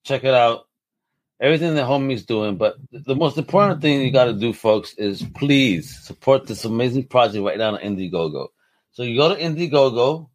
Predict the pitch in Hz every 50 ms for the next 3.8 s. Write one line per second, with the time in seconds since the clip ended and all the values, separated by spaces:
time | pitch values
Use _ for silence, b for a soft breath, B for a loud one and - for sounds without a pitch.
0 | _ _ _ _ _ _ _ _ _ _ _ - 117 120 123 143 143 - 156 131
1 | 104 101 98 92 160 170 175 151 185 202 208 220 202 _ - 151 156 156 - -
2 | - 165 175 170 165 160 151 139 117 101 90 80 - _ _ _ _ _ _ _
3 | _ _ - - 160 160 156 156 147 127 107 85 80 76 69 _